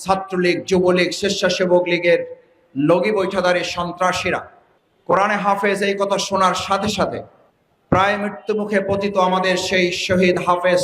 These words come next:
শিপনের মুখে শুধু তার আঘাতই করে নাই, একটা একটা করে তার মুখের সব দাঁতগুলো ভেঙে দিয়ে শেষ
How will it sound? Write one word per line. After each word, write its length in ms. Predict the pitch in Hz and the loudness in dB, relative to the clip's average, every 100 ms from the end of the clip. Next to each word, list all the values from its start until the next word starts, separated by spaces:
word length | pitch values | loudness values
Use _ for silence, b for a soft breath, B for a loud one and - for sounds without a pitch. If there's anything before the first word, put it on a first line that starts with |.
| - | -2
শিপনের 400 | 180 180 180 175 - _ _ - | -2 0 0 -4 -8 _ _ -4
মুখে 300 | 170 180 185 180 | 0 2 2 0
শুধু 180 | 196 175 | -2 -2
তার 180 | 170 170 170 170 | 0 0 2 0
আঘাতই 320 | 180 214 208 | 0 -2 0
করে 160 | 180 160 147 | 0 2 0
নাই, 100 | 120 - - _ - | -4 -10 -20 _ -4
একটা 380 | 170 190 - 196 185 | -2 -2 -4 -4 -4
একটা 220 | 180 - 180 | -4 -4 -2
করে 160 | 180 175 170 | 2 2 4
তার 140 | 165 160 | 2 2
মুখের 340 | 175 175 180 - | 0 0 0 0
সব 200 | - 175 160 - | 0 0 0 0
দাঁতগুলো 440 | 175 175 - 170 165 156 | 0 0 -4 0 0 0
ভেঙে 240 | 156 180 180 | -2 -2 0
দিয়ে 160 | 170 160 156 - - - | 2 4 2 -2 -16 -8
শেষ 280 | - 190 | -2 -2